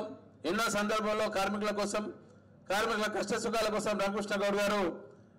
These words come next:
నిరాహార దీక్ష చేసినటువంటి సందర్భాలు కూడా ఉన్నాయి. అలాగే కోవిడ్ నైన్టీన్ నేపథ్యంలో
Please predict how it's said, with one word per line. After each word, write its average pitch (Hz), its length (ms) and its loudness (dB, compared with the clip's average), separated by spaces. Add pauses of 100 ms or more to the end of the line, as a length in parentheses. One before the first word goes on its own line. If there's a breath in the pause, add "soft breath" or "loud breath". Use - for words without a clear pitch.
(100)
నిరాహార 214 340 0
దీక్ష 240 240 -2
చేసినటువంటి 202 540 -2
సందర్భాలు 175 460 -2
కూడా 135 160 -4
ఉన్నాయి. 113 200 -10 (540 loud breath)
అలాగే 226 480 0
కోవిడ్ 226 440 0
నైన్టీన్ 220 340 -2
నేపథ్యంలో 214 600 0